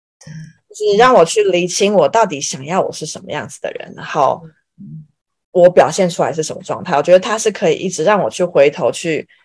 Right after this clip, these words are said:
Speaker 2: 重温，然后当成一个锚定的基石的一个功课。然后另外一个功课是写情书给自己。
Speaker 1: 哦。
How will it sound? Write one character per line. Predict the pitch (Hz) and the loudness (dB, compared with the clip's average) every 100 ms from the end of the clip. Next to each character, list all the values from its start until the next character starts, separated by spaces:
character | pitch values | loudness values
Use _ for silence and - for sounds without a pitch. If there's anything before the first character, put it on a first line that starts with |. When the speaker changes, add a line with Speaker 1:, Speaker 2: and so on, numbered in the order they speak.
| _ _ _ _ _ _ _ _ _ _ - | _ _ _ _ _ _ _ _ _ _ -10
Speaker 2:
重 | - 156 165 180 | 0 2 2 4
温， | 175 170 | 6 4
然 | 156 | 0
后 | 170 | -2
当 | 170 170 | 0 0
成 | 180 147 | -2 -2
一 | |
个 | 156 | -2
锚 | 160 135 131 | -2 -2 -2
定 | 190 160 | -2 0
的 | |
基 | 139 - 151 185 | -2 -4 -6 -4
石 | - - | -4 -4
的 | - 87 | -2 -2
一 | |
个 | 98 | -2
功 | 82 65 - | -6 -8 -6
课。 | - - - - - | -8 -8 -14 -18 -4
然 | 180 | -2
后 | 226 | 0
另 | 254 | 0
外 | 226 | 2
一 | |
个 | 196 | 2
功 | 180 180 190 | 2 2 -2
课 | 233 190 | 0 -2
是 | 185 - 190 | -2 -4 -4
写 | 175 - 147 | -2 -2 -2
情 | - 147 | -4 -8
书 | 156 170 | -6 -4
给 | 160 107 | -4 -8
自 | 127 | -12
己。 | - - 190 _ - - | -16 -16 -18 _ -20 -20
Speaker 1:
哦。 | - | -16